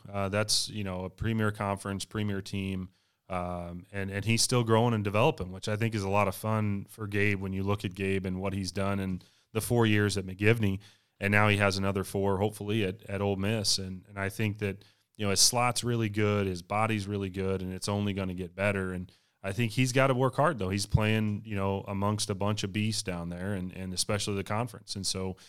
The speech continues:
it's not gonna be an easy road for him. He knows it's not gonna be easy. And I think that he's, you know, if, if he were here, I would say he, he welcomes the challenge to go down there and, and try to make a name for himself in, in S E C country.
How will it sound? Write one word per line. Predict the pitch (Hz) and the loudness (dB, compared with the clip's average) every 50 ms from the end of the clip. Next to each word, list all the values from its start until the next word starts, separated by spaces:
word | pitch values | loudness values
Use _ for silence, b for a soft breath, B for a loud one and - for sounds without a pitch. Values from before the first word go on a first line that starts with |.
| b b b b b | b b b b b
it's | 117 117 - - | 2 2 4 4
not | 123 123 151 151 | 4 4 4 4
gonna | - 127 120 | 2 2 2
be | 120 120 | 4 4
an | 117 | 4
easy | 117 117 107 104 | 2 2 2 2
road | 98 101 98 101 - | 2 4 2 2 0
for | - - 95 92 95 | -2 -4 -4 -2 0
him. | 104 104 | 0 2
He | 117 135 | 4 4
knows | 139 127 113 110 98 95 | 6 6 6 6 4 2
it's | 87 - | 0 -2
not | 101 92 92 - | -2 -4 -4 -2
gonna | 104 98 | -2 -2
be | 92 92 | -2 0
easy. | 90 90 90 87 92 101 104 104 104 b b b b b b _ | 0 0 -2 0 0 0 -2 -2 -4 b b b b b b _
And | - 101 101 | -4 0 2
I | 101 | 2
think | 101 - 110 104 104 | 4 4 2 2 2
that | 104 101 98 92 - | 0 -2 -2 -4 -8
he's, | - 95 107 107 107 101 95 95 - - - | -12 -8 -2 0 0 2 2 0 0 -2 -2
you | 113 104 | -4 -4
know, | 98 92 90 90 - | -2 -4 -4 -8 -10
if, | - 101 98 92 - - 98 | -10 -10 -10 -10 -10 -12 -10
if | 101 95 - - | -10 -10 -8 -4
he | - 117 117 | -2 0 2
were | 113 110 98 | 4 4 4
here, | 98 110 110 120 123 117 104 | 6 6 8 8 8 6 6
I | 98 98 | 4 4
would | 101 98 90 | 2 2 2
say | - - 101 98 95 | 2 2 2 2 2
he, | 95 98 98 95 95 | 0 0 -2 -4 -4
he | 95 107 98 101 | -6 -6 -4 -4
welcomes | 98 101 98 98 - 104 98 90 90 | -2 0 0 0 0 0 -2 -2 -2
the | 92 85 | -4 -4
challenge | - 98 101 104 104 98 92 92 87 - - b b b b b b | -4 -2 -2 -2 -2 -4 -4 -6 -8 -10 -12 b b b b b b
to | - 104 | -6 -2
go | 98 101 98 | 0 0 2
down | 101 98 98 98 98 | 2 2 2 2 0
there | 95 95 95 | 0 -2 -2
and, | 90 90 92 90 | -2 -4 -6 -8
and | 95 95 92 90 | -8 -8 -8 -4
try | - 98 95 | -2 -2 -2
to | 95 | 0
make | 95 95 87 - | -2 -4 -4 -4
a | |
name | 95 95 95 90 | -4 -4 -4 -4
for | - 95 | -6 -8
himself | 90 - - 95 90 87 - | -8 -6 -4 -4 -4 -4 -6
in, | 90 87 90 87 - 95 | -6 -8 -8 -8 -10 -10
in | 95 95 | -8 -6
S | 95 87 - | -2 -2 -2
E | 95 90 | -2 -2
C | - 104 101 | -2 -2 -4
country. | - 92 87 - 90 85 | -4 -6 -8 -8 -10 -12